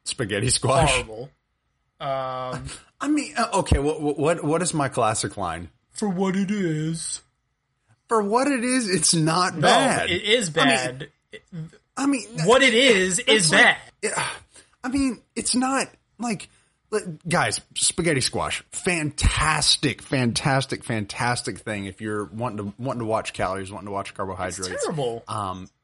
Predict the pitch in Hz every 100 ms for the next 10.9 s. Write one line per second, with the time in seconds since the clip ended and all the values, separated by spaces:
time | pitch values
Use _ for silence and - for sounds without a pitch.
0 | _ _ _ _ - 208 - 233 254 247
1 | 240 196 247 254 302 311 311 185 165 240
2 | 277 233 180 175 - 190 202 196 - 165
3 | 156 151 - _ _ _ - - - -
4 | _ - 175 160 151 131 123 113 131 123
5 | 113 - 110 339 311 - 120 135 165 160
6 | 190 131 170 180 180 170 170 208 226 -
7 | - - 170 - 160 143 151 165 160 160
8 | 139 - 143 143 - - 143 156 160 135
9 | 143 151 139 123 131 - 139 127 - 156
10 | 139 113 135 - 113 104 135 135